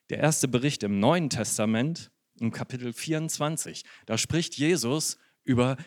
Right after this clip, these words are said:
die Zeit von heute, über Sachen, die wir heute erleben. Und das ist krass. In der Bibel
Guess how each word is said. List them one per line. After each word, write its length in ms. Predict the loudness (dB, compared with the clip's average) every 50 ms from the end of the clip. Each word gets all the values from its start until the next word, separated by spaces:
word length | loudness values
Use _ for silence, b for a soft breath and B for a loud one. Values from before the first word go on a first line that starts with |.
| B -4
die 100 | -2 0
Zeit 320 | 0 0 0 0 -2 -2 -2
von 260 | 0 0 0 0 0
heute, 380 | -2 -4 -4 -6 -8 -10 -10 -12 _ _ _ _ _ _ _ _ _ _
über 180 | -4 0 0 0
Sachen, 360 | 2 0 -2 0 -2 -2 -2
die 120 | -2 -2
wir 220 | -2 -2 -4 -4 -4
heute 260 | -4 -4 -4 -4 -6
erleben. 580 | -6 -6 -6 -6 -6 -6 -6 -8 -10 -12 -14 _ _ _ _ _ _ _ _ _
Und 160 | -6 -4 -4
das 140 | -2 -4 -4
ist 200 | -4 -4 -6 -6
krass. 440 | -6 -4 -4 -4 -4 -4 -6 -8 b b b b b
In 80 | -6 -2
der 120 | -2 -2
Bibel 440 | -2 -2 -4 -2 2 2 2 2 0